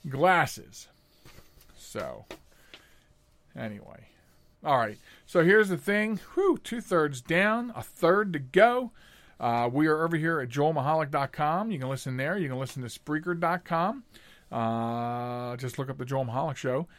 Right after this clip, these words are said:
And the chat is open if you wanna bring your Facebook login along with you, and you'll be able to chat with me. Facebook is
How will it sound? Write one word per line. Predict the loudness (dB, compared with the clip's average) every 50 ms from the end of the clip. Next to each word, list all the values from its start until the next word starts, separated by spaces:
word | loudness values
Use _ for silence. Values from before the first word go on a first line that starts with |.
| -20 -20 -20 _ -10
And | -6 -2 -2 -2 -2 -2
the | -4
chat | -4 -2 -2 0 0
is | 0 2
open | 2 2 2 2 -4
if | -6 -4
you | -4
wanna | -4 -4 -4
bring | -2 -2 0 0 0
your | 0 0 -2 -2 -4 -6 -10 _ -4
Facebook | -4 -2 -2 -4 -8 -4 -4 -4 -2
login | 0 0 2 4 2 2 2 0 -2 -2
along | -2 -2 0 0 0 0 0
with | -4 -6 -6 -6
you, | -6 -6
and | -4
you'll | -4 -4
be | -4 -4 -2 -2
able | -4 -4 -6
to | -10 -10 -12 -8 -8 -6 -6 -6 -6 -8 -10 -12 -12
chat | -8 -4 -4 -2 -4 -4
with | -8 -8
me. | -8 -6 -6 -6 -8
Facebook | -4 -2 -2 -2 -2 -4 0 0 0 0 0 -4 -8
is | -4 -2 0 0 0 0 -2 -2 -8 -14